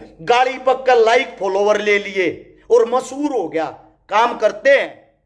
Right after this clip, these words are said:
जाके एक बारी उन हत्या की detail काटो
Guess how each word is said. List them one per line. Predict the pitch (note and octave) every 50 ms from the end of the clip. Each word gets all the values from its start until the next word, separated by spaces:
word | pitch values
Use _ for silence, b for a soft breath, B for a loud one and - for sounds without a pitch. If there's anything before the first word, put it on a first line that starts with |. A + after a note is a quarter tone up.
| _ _ _ _ _ _ _ _ _
जाके | C#3+ A3 A3+ B3+ C#4 C#4 D4 D4+ D4+ D4+ B3 B3
एक | B3+ B3 B3+
बारी | C4+ C4+ D#4 D#4+
उन | D#4+ D#4 D4+
हत्या | B3+ - - - G#3 A#3
की | A#3 A#3
detail | A3+ A3+ A3+ - A#3+ B3 B3
काटो | B3 C4+ C4 C4 - A3 F3 - - - _ _